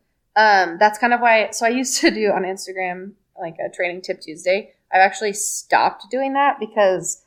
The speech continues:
a lot of the stuff that I would post isn't necessarily wrong, but there's a better way to do it, uh, that I've learned, like, through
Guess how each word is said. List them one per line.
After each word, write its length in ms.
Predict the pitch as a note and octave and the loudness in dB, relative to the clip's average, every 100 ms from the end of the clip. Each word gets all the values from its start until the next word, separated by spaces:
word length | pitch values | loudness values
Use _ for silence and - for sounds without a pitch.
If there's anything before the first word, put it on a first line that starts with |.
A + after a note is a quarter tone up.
| - | 0
a 60 | F#3+ | 4
lot 220 | F3+ G3 | 6 4
of 80 | G3+ | 0
the 60 | |
stuff 460 | G#3+ - - - - - | -10 -10 -2 0 0 -6
that 100 | F3 | -6
I 160 | D3 D#3 | -4 -6
would 380 | D#3 D#3+ E3+ - | -6 -4 -4 -2
post 460 | A#3 C4+ C#4 - _ _ | -2 -2 -4 -14 _ _
isn't 220 | B3 B3+ A3+ | -4 -2 -2
necessarily 420 | A#3 A#3 G#3 F#3 | -2 0 0 0
wrong, 540 | - E3 E3+ A#3 C4 G#3+ | 0 2 2 0 -2 2
but 200 | F#3+ - - - | 2 2 -4 -4
there's 180 | F#3+ F#3 | -2 -2
a 60 | |
better 340 | E3+ E3 F3 F3+ | 0 4 4 2
way 160 | F3+ | -2
to 120 | F3 E3 | -4 -6
do 220 | D3+ D#3 | -2 2
it, 280 | G#3+ G#3+ - | 2 2 -2
uh, 480 | E3+ E3 D#3+ C3+ C#3+ | 0 2 2 0 -2
that 100 | E3+ | 0
I've 180 | D#3 D#3+ | 0 -2
learned, 380 | D#3+ D#3+ F3+ F#3+ - _ _ - | -4 -4 -8 -14 -20 _ _ -4
like, 280 | E3 - - _ | -4 -4 -14 _
through 420 | E3+ E3 E3 D#3+ | -6 -4 -4 -6